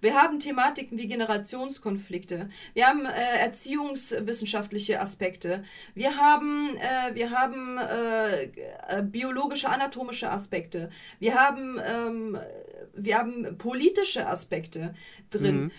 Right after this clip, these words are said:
Speaker 1: Wir haben, äh, wir haben so viel Input einfach, worüber sich halt, äh, Leute,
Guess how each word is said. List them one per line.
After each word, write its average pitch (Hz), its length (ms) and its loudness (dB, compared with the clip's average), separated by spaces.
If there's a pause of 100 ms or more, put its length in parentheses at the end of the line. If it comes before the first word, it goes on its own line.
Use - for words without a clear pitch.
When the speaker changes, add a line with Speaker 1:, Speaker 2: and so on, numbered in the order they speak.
Speaker 1:
Wir 226 200 4
haben, 269 420 4
äh, 233 500 -2 (460)
wir 226 260 -4
haben 240 340 0
so 254 340 -2
viel 254 420 -6
Input 208 760 0
einfach, 202 480 -2
worüber 220 640 0
sich 208 240 -4
halt, 196 260 -2
äh, 175 480 -2
Leute, 208 720 0